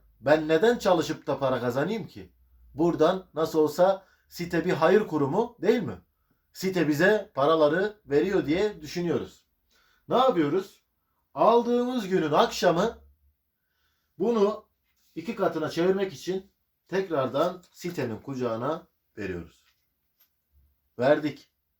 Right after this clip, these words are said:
Gelir mi o para? Gitti. Artık gelmeyecek.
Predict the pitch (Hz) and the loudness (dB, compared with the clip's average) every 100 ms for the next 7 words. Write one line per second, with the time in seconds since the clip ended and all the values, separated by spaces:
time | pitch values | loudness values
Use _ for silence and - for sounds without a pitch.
0 | _ _ 143 208 220 202 175 151 170 208 | _ _ 2 4 4 2 4 4 4 0
1 | - _ _ - 151 - 233 214 110 - | -6 _ _ -10 -10 -8 -4 -2 -2 -8
2 | _ _ _ 123 131 - - 196 226 139 | _ _ _ -2 -2 -4 2 4 4 -2
3 | 92 - | -8 -14